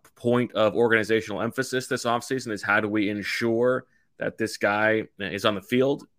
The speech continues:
um, to be the, the leader that we want him to be. But, uh, I think, you know, even if he, even if he doesn't improve like he has improved every year so far in his career, if he just stays at that level,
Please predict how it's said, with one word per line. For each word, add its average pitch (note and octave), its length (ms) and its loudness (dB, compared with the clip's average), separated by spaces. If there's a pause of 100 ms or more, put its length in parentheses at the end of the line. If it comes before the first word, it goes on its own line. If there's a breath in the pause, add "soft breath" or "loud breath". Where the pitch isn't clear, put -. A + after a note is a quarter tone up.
um, G2 480 -6 (180)
to G2+ 140 -6
be A2+ 260 2
the, A2 320 0
the G2+ 140 -2
leader G#2+ 260 0
that G#2+ 140 4
we G#2 80 0
want G#2 160 0
him G#2 100 -2
to G2+ 100 -12
be. G#2+ 220 -2
But, G#2+ 340 2 (460)
uh, G2+ 240 2
I A2 120 4
think, A#2+ 360 -2
you A2 140 -2
know, G#2 120 0
even C#3 260 4
if C3 140 -4
he, B2 440 0 (580)
even C#3 220 0
if - 80 -4
he A#2 80 -2
doesn't B2+ 400 4
improve A2 640 0
like A2 160 2
he A2+ 140 -2
has G#2+ 220 4
improved G#2+ 440 -6
every A2 260 0
year G#2+ 220 -2
so G#2 180 -4
far A2 300 0
in G2+ 60 -6
his G#2 140 -8
career, G2+ 400 -2
if G2 120 -6
he A2 80 -6
just A2 280 -8
stays G#2+ 400 -4
at A2 120 -2
that G2 160 0
level, B2+ 400 -2